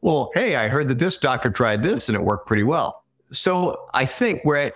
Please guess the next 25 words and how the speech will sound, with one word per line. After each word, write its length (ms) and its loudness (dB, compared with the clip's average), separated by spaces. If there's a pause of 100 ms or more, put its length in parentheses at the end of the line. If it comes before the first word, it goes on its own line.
almost 520 2
a 60 2
perfect 460 -2
storm 560 0
for 160 -4
innovation. 800 0 (160)
We're 180 2
going 240 2
to 100 2
start 540 -2
to 80 0
see 440 0
the 120 0
return 540 0
of 160 -2
joy 380 2
to 100 0
the 80 0
practice 720 0 (180)
in 100 2
the 60 4
next 380 0
year 200 4
or 80 2
two. 300 0